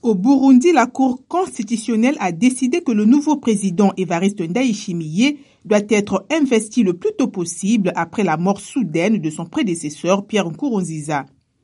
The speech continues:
La Cour a conclu dans son arrêt que l'intérim n'est pas nécessaire et qu'il faut procéder le plus tôt possible à la prestation de serment du général Ndayishimiye.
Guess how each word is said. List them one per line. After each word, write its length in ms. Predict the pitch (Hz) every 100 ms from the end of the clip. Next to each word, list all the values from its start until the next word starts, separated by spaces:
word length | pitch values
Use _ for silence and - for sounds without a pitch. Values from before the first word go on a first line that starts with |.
| _ -
La 160 | 233 269
Cour 360 | - 247 233 -
a 100 | 165
conclu 420 | - 285 277 262
dans 140 | 190
son 220 | 196 170
arrêt 220 | 156 165 190
que 100 | 170
l'intérim 560 | 156 - 240 240 226
n'est 160 | 180 226
pas 240 | 226 311
nécessaire 640 | 208 165 151 156 160 220 247 _ _ -
et 120 | 214
qu'il 160 | 214 214
faut 200 | 233 208
procéder 580 | 208 359 - 190 160
le 140 | 214 156
plus 180 | 320 330
tôt 140 | 240
possible 580 | - 160 - 214 180 175
à 60 | 151
la 140 | 147
prestation 560 | - 285 277 160 - 180
de 100 | 156
serment 460 | - 147 160 254
du 100 | 240
général 400 | 151 156 156 262
Ndayishimiye. 800 | 262 208 202 196 160 156 156 139